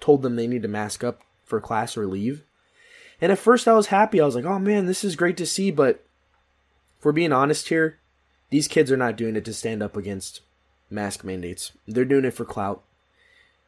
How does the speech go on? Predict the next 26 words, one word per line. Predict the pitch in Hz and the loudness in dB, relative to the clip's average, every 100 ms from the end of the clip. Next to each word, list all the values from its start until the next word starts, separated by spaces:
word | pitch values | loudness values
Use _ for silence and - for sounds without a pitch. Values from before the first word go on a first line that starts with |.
| _ _ - | _ _ 4
Odds | 143 143 147 | 6 6 6
are | 143 135 131 - | 6 4 0 -4
ninety-five | 143 139 139 135 123 135 127 | -2 0 0 0 0 0 0
percent | 127 - 131 | -4 -4 -2
of | |
those | 120 117 | -2 -2
kids | - 123 110 | -4 -6 -4
are | 113 | -4
posting | - 113 - 113 | -2 -4 -4 -8
on | 107 | -8
TikTok | - - 113 104 | -10 -6 -4 -4
and | 101 98 | -6 -8
being | 101 | -8
like, | 92 90 _ _ _ _ _ | -10 -12 _ _ _ _ _
"Huh, | 214 233 240 | 8 10 10
we're | 196 202 | 8 4
gonna | 214 | 2
be | 190 196 | 2 2
famous." | 180 160 220 170 175 156 | 2 0 0 -2 -4 0
Like, | 202 180 160 202 311 131 131 107 | -2 0 0 0 -2 -4 -6 -2
like | 131 127 | -4 -2
that | 127 123 | -2 0
Beavis | 131 135 - | -2 -2 -4
and | 120 | -2
Butthead | 127 135 135 | 0 -2 -4
scene. | - 139 156 | -4 -6 -6